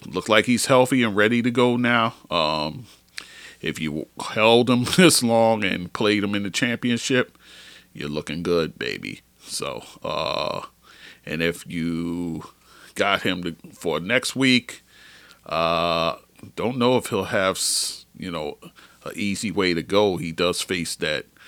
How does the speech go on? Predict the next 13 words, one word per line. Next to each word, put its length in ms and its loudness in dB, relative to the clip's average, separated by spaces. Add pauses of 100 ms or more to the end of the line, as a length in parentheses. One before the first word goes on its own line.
(520)
uh, 340 -6
front 360 -4
seven. 680 -2 (140)
Well, 260 0 (240)
well, 240 -12
we'll 180 -10
talk 200 -8
about 240 -8
that 180 -4
in 80 -12
a 40 -14
minute. 380 -12 (720)
Um, 600 6